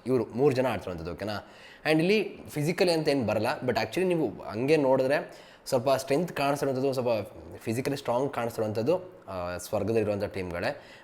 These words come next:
But ಇಲ್ಲಿ ಫಿಸಿಕಲಿ ಅನ್ನೋದೇ ಮ್ಯಾಟ್ರ್ ಆಗಲ್ಲ, ಆಮ್, ಒಂದ್ ಸ್ವಲ್ಪ ಬ್ಯಾಲೆನ್ಸಿಂಗ್ ಕೂಡ ತುಂಬ ಇಂಪಾರ್ಟೆಂಟ್ ಆಗುತ್ತೆ. So ಹಾಗಾಗಿ ಪೈಪೋಟಿ ಏನಿಲ್ವಲ್ಲ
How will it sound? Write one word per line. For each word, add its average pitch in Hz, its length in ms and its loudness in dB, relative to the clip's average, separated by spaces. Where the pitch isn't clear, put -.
But 147 140 2
ಇಲ್ಲಿ 160 380 6
ಫಿಸಿಕಲಿ 170 480 0
ಅನ್ನೋದೇ 151 220 2
ಮ್ಯಾಟ್ರ್ 117 280 -2
ಆಗಲ್ಲ, 104 280 -2
ಆಮ್, 92 600 -6
ಒಂದ್ 95 100 -6
ಸ್ವಲ್ಪ 101 180 -8
ಬ್ಯಾಲೆನ್ಸಿಂಗ್ 113 500 0
ಕೂಡ 123 80 2
ತುಂಬ 113 240 0
ಇಂಪಾರ್ಟೆಂಟ್ 101 420 -2
ಆಗುತ್ತೆ. 90 640 -6
So 127 80 4
ಹಾಗಾಗಿ 131 440 4
ಪೈಪೋಟಿ 139 460 2
ಏನಿಲ್ವಲ್ಲ 101 340 0